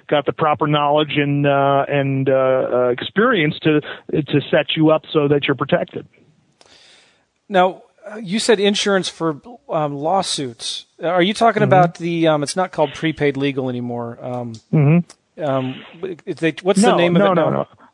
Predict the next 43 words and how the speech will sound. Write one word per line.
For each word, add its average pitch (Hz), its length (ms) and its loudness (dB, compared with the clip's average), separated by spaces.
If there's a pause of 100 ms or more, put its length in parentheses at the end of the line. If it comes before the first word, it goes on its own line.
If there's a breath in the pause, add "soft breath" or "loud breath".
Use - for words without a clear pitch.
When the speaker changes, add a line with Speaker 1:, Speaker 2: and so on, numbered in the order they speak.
Speaker 1:
Regular 226 340 2
insurance. 139 340 0
I 202 60 4
know 208 80 2
what 190 100 0
you're 139 100 -6
saying. 123 220 0
A 139 80 2
regular 185 460 2
insurance, 139 500 -2
like 143 140 0
liability 175 480 4
insurance 135 340 0
on 139 80 2
your 127 120 2
properties. 127 480 -2 (240)
Speaker 2:
Okay, 135 360 0 (160)
okay. 120 340 -12 (140)
Speaker 1:
If 135 120 0
you 156 80 4
have 135 100 0
rentals 131 420 0
and 117 80 -6
so 120 180 0
forth. - 260 -8 (340 loud breath)
Uh, 131 240 2
if 151 160 2
you're 151 180 2
a 135 60 0
contractor 165 720 0 (140)
or 135 120 2
you're 131 160 2 (180)
doing 139 320 2
building 147 460 2
properties, 143 560 2
then 143 160 2
you'd 139 100 2
have, 131 300 0
you 139 160 -4
know, 123 80 2
that 123 220 0
type 123 220 -2
of, 120 140 -2